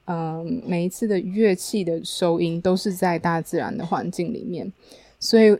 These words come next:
常常会有很多的鸡叫、<laughs> 青蛙叫、狗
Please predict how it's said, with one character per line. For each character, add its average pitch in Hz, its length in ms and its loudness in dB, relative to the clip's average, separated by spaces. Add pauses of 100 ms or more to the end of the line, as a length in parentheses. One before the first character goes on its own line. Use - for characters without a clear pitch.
常 196 260 2
常 180 260 2
会 202 140 4
有 185 140 4
很 170 240 -2
多 180 240 2
的 170 320 2 (220)
鸡 226 260 4
叫、 190 480 6 (400)
<laughs> - 420 -6
青 214 240 6
蛙 214 200 6
叫、 208 380 8
狗 110 280 2